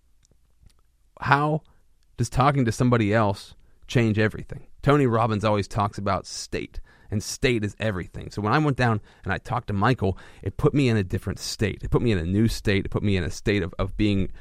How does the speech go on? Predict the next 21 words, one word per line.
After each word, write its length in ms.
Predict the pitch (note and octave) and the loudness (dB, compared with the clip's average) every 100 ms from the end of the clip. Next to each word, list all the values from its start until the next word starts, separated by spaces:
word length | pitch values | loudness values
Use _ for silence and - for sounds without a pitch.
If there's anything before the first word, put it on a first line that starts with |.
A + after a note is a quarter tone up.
| - - | -14 -16
fired 560 | - - A2+ G2+ A2 G#2+ | -16 -2 0 2 2 2
up. 200 | F2 - - - - | -2 -6 -10 -10 -4
And, 200 | G2+ F#2 | -2 0
and, 180 | G2 - | 0 2
and 180 | A#2+ A#2+ | 4 6
he 240 | B2 D3 | 8 8
got 240 | D3 E3+ | 8 4
me 100 | E3+ | 4
fired 380 | A#2 C3 G2+ G2+ | 0 4 4 2
up. 80 | - | 0
We're 120 | A#2+ | 0
talking 320 | D3+ C#3+ C3+ | 6 6 8
about 200 | A#2+ A#2 | 4 4
lit. 220 | G2 C3 - | 4 2 2
We're 60 | |
talking 340 | - A#2 A2 G#2+ | 2 2 4 4
about 240 | G#2+ F#2+ | 2 2
business. 400 | C3 B2 A#2+ - | 2 4 2 0
We're 40 | |
talking 340 | G#2 A2 G2+ G2 | 0 2 2 0
about 280 | G#2 G#2 | 2 2